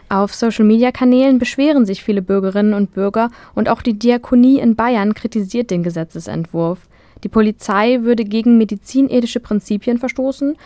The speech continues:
und in die Persönlichkeitsrechte von Patientinnen und Patienten eingreifen. Außerdem würden psychisch kranke Menschen so in ein negatives Licht gerückt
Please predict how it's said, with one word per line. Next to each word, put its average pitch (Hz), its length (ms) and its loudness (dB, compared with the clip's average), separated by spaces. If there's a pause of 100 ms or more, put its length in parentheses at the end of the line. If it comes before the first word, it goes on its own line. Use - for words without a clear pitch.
(180)
und - 120 -4
in 226 100 4
die 226 80 4
Persönlichkeitsrechte 208 1080 -2
von 202 180 -4
Patientinnen 208 640 -4
und 202 140 -4
Patienten 233 420 -4
eingreifen. 156 720 -6 (360)
Außerdem 220 580 2
würden 214 240 0
psychisch 208 320 -8
kranke 202 260 -4
Menschen 190 540 0
so 202 240 0
in 226 140 0
ein 214 100 0
negatives 214 560 -4
Licht 226 300 -2
gerückt - 340 -6